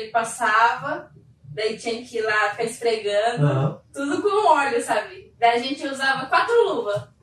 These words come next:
Speaker 1: Mesmo assim, dava bolha de água, né?
Speaker 2: Caramba, de, de queimar a mão.
Speaker 1: É, que era muito quente.
Speaker 2: Caralho.
Speaker 1: Daí a unha doía muito.
Speaker 2: Olha, quinze anos atrás era foda, hein, velho? Os caras não
Speaker 1: Era.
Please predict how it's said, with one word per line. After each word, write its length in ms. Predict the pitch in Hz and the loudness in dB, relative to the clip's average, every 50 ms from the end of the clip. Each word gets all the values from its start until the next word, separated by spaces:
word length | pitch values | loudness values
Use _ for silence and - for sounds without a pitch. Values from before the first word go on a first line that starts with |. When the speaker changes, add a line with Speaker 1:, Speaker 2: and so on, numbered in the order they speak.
| _ _ _ _ - | _ _ _ _ -10
Speaker 1:
Mesmo 320 | 262 277 302 294 311 311 | -6 -4 -4 -2 0 0
assim, 320 | 311 302 - - 294 269 262 | 0 0 0 -6 -10 -10 -10
dava 200 | 262 247 247 269 247 | -8 -8 -8 -8 -10
bolha 380 | 226 226 240 240 233 226 220 214 | -10 -6 -4 -4 -2 -2 -4 -6
de 100 | 214 214 | -4 -4
água, 280 | 202 202 202 202 196 196 | -4 -4 -6 -8 -12 -14
né? 100 | 196 208 - _ _ _ - - - - - _ _ _ _ _ _ _ - 156 | -14 -14 -16 _ _ _ -20 -20 -20 -20 -20 _ _ _ _ _ _ _ -14 -6
Speaker 2:
Caramba, 520 | - 220 226 175 196 208 226 240 208 165 | 0 4 4 6 6 6 6 4 4 6
de, 160 | 147 160 151 139 | 6 6 4 4
de 120 | 147 - | 0 0
queimar 360 | - 196 208 196 175 202 220 | 2 2 4 4 4 6 6
a 80 | 226 190 | 6 6
mão. 380 | 165 151 147 127 107 104 - _ - | 8 6 6 4 2 -6 -10 _ -6
Speaker 1:
É, 380 | - 247 247 254 262 320 - - - _ _ - | 0 4 4 4 4 2 -2 -6 -12 _ _ -8
que 100 | - 277 | -4 -2
era 260 | 262 254 254 254 262 | 0 2 2 2 0
muito 240 | 262 285 285 - 294 | 0 -4 -6 -8 -10
quente. 420 | - 277 233 220 220 220 - - 143 | -8 -8 -6 -6 -6 -8 -10 -8 -4
Speaker 2:
Caralho. 680 | 151 151 151 147 139 - - - - - 95 101 104 | -2 -2 0 -2 -2 -4 -6 -8 -8 -8 -8 -6 -2
Speaker 1:
Daí 140 | 220 226 220 | 0 2 2
a 160 | 226 226 240 | 2 2 2
unha 240 | 247 247 247 240 240 | 0 0 0 -2 -4
doía 380 | 233 220 220 220 220 214 214 214 - - 208 220 220 | -6 -8 -10 -10 -8 -8 -8 -8 -8 -10 -12 -12 -12
muito. 340 | 240 262 262 269 - - - | -10 -10 -12 -12 -12 -12 -4
Speaker 2:
Olha, 280 | - 151 160 160 143 - | 2 4 4 6 4 4
quinze 360 | - 165 190 185 143 135 160 | 2 2 4 4 6 6 6
anos 140 | 170 170 160 147 | 6 6 4 4
atrás 360 | 143 - 139 147 160 165 151 | 4 4 4 4 6 6 6
era 180 | 165 165 170 151 | 6 6 4 2
foda, 680 | - - - - - - - - - 135 139 143 143 151 | 0 -4 -10 -14 -16 -18 -16 -8 -4 0 2 4 6 6
hein, 80 | 151 | 6
velho? 140 | 139 135 127 | 6 4 2
Os 60 | - | 2
caras 160 | 135 - 151 156 | 4 6 6 8
não 80 | 160 | 8
Speaker 1:
Era. 100 | - 170 | 8 6